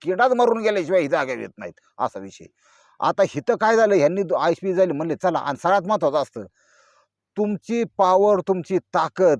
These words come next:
इतक्या लांब गेल्यावर कवर आहे माहिती आहे का? खिशात दामडा आहे तवर. दामडा कमी झाला की त्या माणसाला ऑटोमॅटिक अस्वस्थ वाटायला लागलं. अनेक जोडपी जी घरातून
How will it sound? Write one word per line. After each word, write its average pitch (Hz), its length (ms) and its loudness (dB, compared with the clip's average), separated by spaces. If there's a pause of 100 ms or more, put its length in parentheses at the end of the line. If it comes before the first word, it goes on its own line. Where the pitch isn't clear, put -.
(120)
इतक्या 160 300 -2
लांब 151 340 -2
गेल्यावर 170 500 2
कवर 254 160 8
आहे 202 100 6
माहिती 185 240 2
आहे 135 80 0
का? 110 120 -2 (260)
खिशात 165 320 0
दामडा 156 340 0
आहे - 180 2
तवर. 113 220 -6 (680)
दामडा 190 440 0
कमी 220 200 2
झाला 226 220 4
की 180 120 0
त्या 175 100 4
माणसाला 180 420 0
ऑटोमॅटिक 202 540 2
अस्वस्थ 196 440 0
वाटायला 143 380 2
लागलं. 131 140 -2
अनेक 160 300 0
जोडपी 156 380 0
जी 156 100 -2
घरातून 139 360 -2